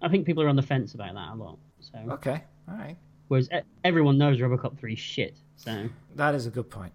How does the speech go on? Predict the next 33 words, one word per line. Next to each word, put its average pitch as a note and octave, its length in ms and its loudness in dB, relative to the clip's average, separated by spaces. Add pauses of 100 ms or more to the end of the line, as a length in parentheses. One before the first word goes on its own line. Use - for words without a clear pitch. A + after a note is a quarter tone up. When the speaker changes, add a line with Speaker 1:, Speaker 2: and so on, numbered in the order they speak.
(200)
Speaker 1:
So - 200 4
he A#3 100 8
finds A#3 260 6
his D3+ 140 4
room D3+ 260 6
only D3+ 200 2
to D3 100 -8
be D3 220 4
ambushed D#3 460 4
by C3+ 120 0
a C3 40 4
group C#3+ 260 4
of A#2+ 120 2
gun-toting D#3 640 6
criminals. C#3 640 2 (760)
"Are D#3 60 4
you F#3+ 120 6
a - 40 2
spy?" F3+ 440 4
asks E3+ 260 0
the E3+ 80 -2
leader, E3+ 440 2 (440)
played G3+ 240 4
by F3+ 140 4
a - 20 2
criminally G3+ 540 6
wasted D3+ 440 0
James E3+ 380 6
Remar. E3+ 520 0
Did C#3+ 120 -2
you F3 80 4
notice F#3 280 2
that? - 140 -10